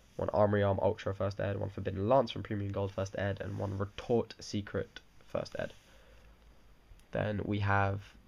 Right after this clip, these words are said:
Pharaoh's Servant. Yeah, this is the Pharaoh's Servant one, yeah. Pharaoh's Servant Ultra Call of the Haunted.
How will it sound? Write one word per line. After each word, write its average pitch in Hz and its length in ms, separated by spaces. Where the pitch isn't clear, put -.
Pharaoh's 113 500
Servant. 110 800
Yeah, - 100
this 131 180
is 131 120
the - 80
Pharaoh's - 280
Servant 98 160
one, 92 100
yeah. - 140
Pharaoh's 147 340
Servant 117 420
Ultra 110 400
Call 104 260
of 98 40
the 98 80
Haunted. 113 480